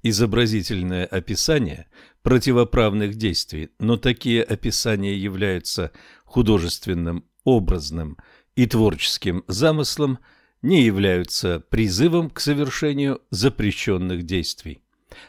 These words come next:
Автор осуждает употребление наркотиков, алкоголя и сигарет. Пожалуйста, обратитесь к врачу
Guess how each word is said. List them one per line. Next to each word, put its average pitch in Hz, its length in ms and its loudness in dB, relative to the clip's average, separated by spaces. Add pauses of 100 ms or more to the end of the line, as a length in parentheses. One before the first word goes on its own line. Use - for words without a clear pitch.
(120)
Автор 113 500 4
осуждает 95 840 0
употребление 87 840 -2
наркотиков, 120 840 -4 (400)
алкоголя 98 880 0 (120)
и 95 100 0
сигарет. 85 640 -4 (260)
Пожалуйста, 98 640 0
обратитесь 113 1080 -2
к - 100 -12
врачу 98 560 -6